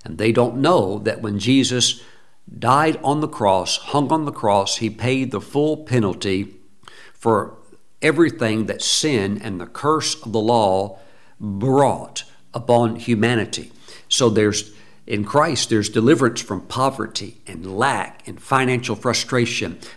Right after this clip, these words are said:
There's deliverance from sickness and disease and all of these awful things that are out there.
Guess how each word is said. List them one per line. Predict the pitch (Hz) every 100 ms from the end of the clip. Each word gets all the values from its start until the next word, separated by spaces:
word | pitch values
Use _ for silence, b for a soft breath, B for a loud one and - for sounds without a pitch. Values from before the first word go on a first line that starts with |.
| -
There's | 120 120
deliverance | 120 117 147 120 101
from | - 95
sickness | - - 156 - 101 - -
and | 104
disease | 92 87 90 160 151 107 98 -
and | 98 -
all | 139 147
of | 113
these | 113 101 - B B -
awful | 131 143 - 113
things | - 120 113 104
that | 113 113
are | 120 131
out | 175 -
there. | 82 -